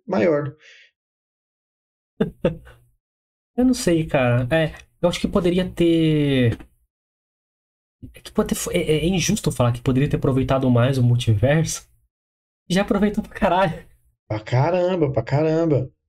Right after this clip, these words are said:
Speaker 2: É, puta, as realidades que eles vão mostrando é legal, cara. Tipo, a, as diferenças e tal.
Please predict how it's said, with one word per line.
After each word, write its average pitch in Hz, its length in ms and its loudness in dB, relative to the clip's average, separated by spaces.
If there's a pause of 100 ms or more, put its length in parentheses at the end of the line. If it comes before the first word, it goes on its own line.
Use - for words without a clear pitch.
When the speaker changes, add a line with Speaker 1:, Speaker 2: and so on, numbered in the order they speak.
(240)
Speaker 2:
É, - 840 -4 (300)
puta, 208 260 0
as 147 120 0
realidades 160 540 0
que - 80 -6
eles 151 80 0
vão 147 120 0
mostrando 139 400 0
é - 20 0
legal, 139 500 2
cara. 117 280 2
Tipo, - 280 -4
a, 107 340 2
as 123 220 2
diferenças 127 920 2
e 107 60 0
tal. 117 340 -2